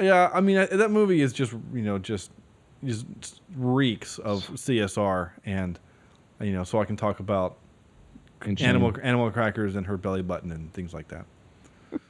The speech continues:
Speaker 1: So,
Speaker 2: What a
Speaker 1: Steve
Speaker 2: waste of
Speaker 1: Tyler, we're
Speaker 2: animal
Speaker 1: gonna have a
Speaker 2: crackers.
Speaker 1: scene where you're gonna sing a song while your daughter is getting it on with Ben Affleck.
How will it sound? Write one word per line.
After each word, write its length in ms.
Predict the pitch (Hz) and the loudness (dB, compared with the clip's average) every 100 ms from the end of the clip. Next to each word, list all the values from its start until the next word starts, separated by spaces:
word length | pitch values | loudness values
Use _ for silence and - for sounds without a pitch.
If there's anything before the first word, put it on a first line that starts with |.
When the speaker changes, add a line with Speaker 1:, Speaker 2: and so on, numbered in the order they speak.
| - _ - _ _ - | -20 _ -8 _ _ -2
Speaker 1:
So, 100 | - | 2
Speaker 2:
What 80 | 139 | 4
a 0 | |
Speaker 1:
Steve 180 | 180 | 6
Speaker 2:
waste 100 | 208 | 4
of 80 | - | 4
Speaker 1:
Tyler, 120 | 175 143 | 4 6
we're 60 | |
Speaker 2:
animal 140 | 156 185 | 4 4
Speaker 1:
gonna 100 | 175 | 2
have 100 | 175 | 2
a 40 | |
Speaker 2:
crackers. 100 | 135 | 0
Speaker 1:
scene 340 | - 160 165 156 | 0 2 2 2
where 400 | 127 120 113 - - | 4 4 2 -2 -8
you're 120 | 123 131 | -2 0
gonna 180 | 151 | 0
sing 300 | 123 - 151 | -2 -2 -2
a 40 | 131 | -2
song 680 | - 139 127 104 95 98 104 - - - - - - - - | -2 0 2 2 0 -4 -10 -18 -20 -20 -20 -20 -20 -16 0
while 240 | 117 117 | 2 4
your 140 | 113 | 2
daughter 520 | 104 107 117 127 127 117 | -2 2 6 6 6 2
is 120 | 104 | 0
getting 200 | 123 110 | -4 -2
it 80 | 104 | 0
on 240 | 101 101 | 0 0
with 220 | 95 82 | -2 -6
Ben 160 | - 92 | -6 -4
Affleck. 460 | 85 82 - - | -6 -8 -10 -12